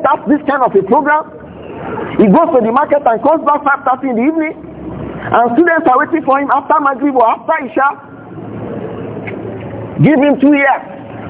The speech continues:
He will turn back to become ignorant. So as he's teaching, he has to be upgrading knowledge. He has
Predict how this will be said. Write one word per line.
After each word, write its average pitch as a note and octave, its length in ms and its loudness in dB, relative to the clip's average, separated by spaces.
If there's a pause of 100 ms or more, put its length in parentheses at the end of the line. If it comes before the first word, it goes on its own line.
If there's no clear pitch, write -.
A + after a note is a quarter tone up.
(1500)
He G#3+ 80 6
will B3+ 160 4
turn F#4 400 2
back - 240 2
to A#3 80 4
become B3 320 2
ignorant. G#3 480 0 (1800)
So A#3 80 6
as A3 240 0
he's A3+ 220 -2 (100)
teaching, C4+ 360 0
he A3+ 120 2
has A#3+ 320 0
to G#3 80 0
be G3+ 80 -6
upgrading G#3 720 2
knowledge. A3 480 0 (2750)
He F#3 80 6
has G#3+ 240 2